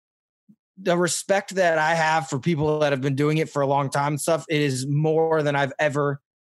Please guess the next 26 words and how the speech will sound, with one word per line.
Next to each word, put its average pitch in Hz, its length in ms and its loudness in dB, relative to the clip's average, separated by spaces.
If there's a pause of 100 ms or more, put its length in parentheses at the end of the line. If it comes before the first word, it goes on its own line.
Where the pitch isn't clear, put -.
(160)
knew 160 200 0
was 151 220 0
possible 139 600 -2
beforehand. 117 680 -4
You 131 80 0
know 156 80 2
what 156 120 2
I - 20 2
mean? 147 220 2
You're 147 120 2
like, 123 300 -4 (140)
"Oh 151 120 0
my 120 200 -2 (100)
God, 131 260 0
I, 127 160 -2 (120)
I 143 160 0
have 131 260 -2 (580)
a 165 80 -2
new 196 460 2
recognition 165 680 0
of 127 180 -2
these 131 180 0
people's 117 400 -2
lives," 117 360 -4
you 120 100 -2
know? 143 220 0